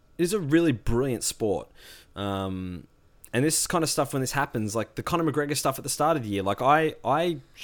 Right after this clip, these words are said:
like, I was critical of Con-, like, I'm a massive Conor McGregor fan, and I was so disappointed with the way he carried on in New York, throwing the shit at the bus, like, hurting people,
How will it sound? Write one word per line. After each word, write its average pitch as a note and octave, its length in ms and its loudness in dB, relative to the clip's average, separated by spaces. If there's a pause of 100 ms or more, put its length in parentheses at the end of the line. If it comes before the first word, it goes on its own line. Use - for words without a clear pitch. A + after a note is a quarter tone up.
(180)
like, G2+ 180 -8
I G#2+ 140 2
was D#3+ 180 0
critical D#3 400 0
of D3 80 -2
Con-, C#3+ 160 -2
like, A#2+ 200 -2
I'm G3+ 160 6
a A#3 40 2
massive C#3 340 0
Conor A#2 220 0
McGregor G2 240 -4
fan, F2+ 300 -4 (260)
and A#2+ 80 2
I - 20 4
was G3 120 2
so D#3+ 180 4
disappointed A2+ 460 -2
with G#2 80 -4
the G#2+ 80 -6
way G#2 140 2
he G2+ 40 0
carried G2 340 0
on F#2 240 -4 (240)
in A2 140 -2
New G#2 120 0
York, F#2+ 500 -2
throwing A2 240 0
the G#2 80 -4
shit G#2+ 160 -2
at F#2+ 60 -6
the F#2 60 -8
bus, F#2 440 -4
like, F#2 380 -4
hurting C3 420 0
people, F#2+ 500 -4